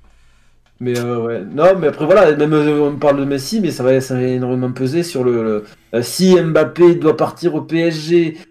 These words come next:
euh, mais vu que le Real veut pré-, préfère Ka-, Kamavinga, du coup, ça veut dire qu'Mbappé irait où ? Sachant qu'il y a aussi Haaland qui est, euh, enfin, qui est annoncé sur le départ, mais lui, il a jamais dit qu'il, qu'il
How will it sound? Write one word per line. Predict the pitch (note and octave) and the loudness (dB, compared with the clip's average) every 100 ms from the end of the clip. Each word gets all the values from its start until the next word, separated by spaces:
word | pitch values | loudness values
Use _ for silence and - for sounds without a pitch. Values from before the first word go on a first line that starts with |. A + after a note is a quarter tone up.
| _ B2+ | _ -2
euh, | B2+ B2+ | 2 2
mais | C#3+ F3+ F#3+ | 4 6 6
vu | E3 E3+ | 4 0
que | E3 | 2
le | F3 | 2
Real | D#3 F3+ F#3 F3+ E3+ | 4 6 8 6 6
veut | D3 C3+ D#3 | 2 -2 -6
pré-, | - E3 | -6 -10
préfère | - E3 - E3+ | -6 -4 -2 0
Ka-, | F3 D#3+ D3 C#3+ | 0 2 4 4
Kamavinga, | C#3 D#3+ E3 E3+ F3+ F3+ F3+ D#3+ | 2 -2 -2 -2 0 4 4 2
du | C#3+ | -2
coup, | - F3+ | -12 -10
ça | E3 | -8
veut | D#3 | -6
dire | D3+ | -6
qu'Mbappé | D3+ D#3 D#3 D#3 F3+ | -4 -4 -4 -2 -2
irait | E3+ F3 - | 2 2 2
où ? | F#3 F#3 - - _ - | -2 -2 -4 -16 _ -12
Sachant | - - E3 | -8 -6 -6
qu'il | D#3 | -2
y | D3 | 2
a | D3 | 2
aussi | C#3 D#3+ | 0 -2
Haaland | E3+ E3 E3+ F3 D#3 C#3 | 0 4 4 4 0 -4
qui | D3+ D3+ | -2 2
est, | |
euh, | C#3+ C3+ A#2+ A2+ G#2+ | 4 4 2 2 0
enfin, | - C#3 | -2 -4
qui | B2+ | 0
est | C3 | 0
annoncé | C#3 C3 D3+ | 0 -2 -4
sur | B2+ C3 | -4 -2
le | B2+ | -2
départ, | C3 F#3+ E3 | 2 2 2
mais | C3+ | -2
lui, | |
il | E3+ | -2
a | B2+ | -2
jamais | B2 A#2 | -4 -8
dit | E3 | -10
qu'il, | - C3 A2 | -14 -10 -10
qu'il | G#2 | -12